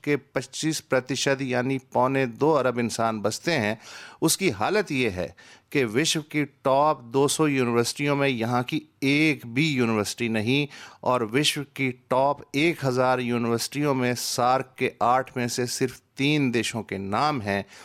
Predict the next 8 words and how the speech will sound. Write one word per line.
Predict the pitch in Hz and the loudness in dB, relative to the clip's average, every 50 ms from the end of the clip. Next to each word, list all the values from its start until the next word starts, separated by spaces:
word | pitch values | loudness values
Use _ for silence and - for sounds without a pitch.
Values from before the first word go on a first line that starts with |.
| - - - _ - | -20 -20 -18 _ -4
यानी | 127 127 127 123 | -2 0 0 0
श्रीलंका | 113 - - - 139 143 143 139 135 131 - 117 113 | -2 -2 -2 0 0 2 2 2 0 0 0 -2 -2
की | - - 107 | -2 -4 -6
सिर्फ | - - 107 95 - - - - | -4 -4 -4 -6 -6 -12 -6 -2
एक, | 113 127 139 147 143 - - - - - - _ _ - | 0 0 0 0 -2 -6 -14 -20 -20 -20 -20 _ _ -2
पाकिस्तान | 117 120 - - 127 - - 131 131 135 139 131 | -2 -2 -2 -4 -8 -6 -2 0 0 0 -2 -2
की | - 110 101 | -4 -6 -6
सात | 95 - - - - 107 113 123 123 - - | -4 -6 -4 -2 0 2 2 0 0 -4 -10